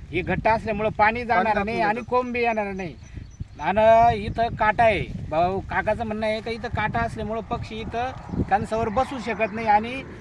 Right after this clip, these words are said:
Speaker 1: दाणे बी खाऊ शकत नाही आणि शेतकऱ्याचं बी नुकसान होऊ शकत नाही.
Speaker 2: कारण मी स्वतः बघितलेलं बऱ्याच ठिकाणी ना,
Speaker 1: हां.
Speaker 2: पक्ष्यांनी जर दाणे टोकायचा प्रयत्न केला, तर जेवढं त्याची चूच पुरती,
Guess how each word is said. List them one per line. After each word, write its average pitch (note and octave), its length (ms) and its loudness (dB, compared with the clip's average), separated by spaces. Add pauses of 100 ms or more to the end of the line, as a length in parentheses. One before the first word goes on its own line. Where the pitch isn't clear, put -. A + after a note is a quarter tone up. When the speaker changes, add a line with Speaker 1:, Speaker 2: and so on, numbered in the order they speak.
(260)
Speaker 1:
दाणे G#3 260 4
बी B3+ 180 -4
खाऊ A3 160 4
शकत F#3 160 -6
नाही F#3 160 -4
आणि G3+ 180 -2
शेतकऱ्याचं F#3 480 -4
बी B3 60 -10
नुकसान A#3 340 -4
होऊ F#3 120 -2
शकत D#3 360 -6
नाही. E3 160 -8 (100)
Speaker 2:
कारण G3 180 -4
मी A#3 120 -6
स्वतः G#3+ 320 -2
बघितलेलं A#3 440 -6
बऱ्याच G#3 240 -2
ठिकाणी E3+ 260 -4
ना, F3+ 260 -2
Speaker 1:
हां. F3 180 -6
Speaker 2:
पक्ष्यांनी G3+ 340 -2
जर F#3+ 80 -4
दाणे G#3 280 2
टोकायचा G#3+ 400 -4
प्रयत्न G#3+ 300 -6
केला, G#3 260 -2 (480)
तर D3 40 -8
जेवढं A#3 340 0
त्याची B3 180 -4
चूच B3 280 -12
पुरती, C4 400 -6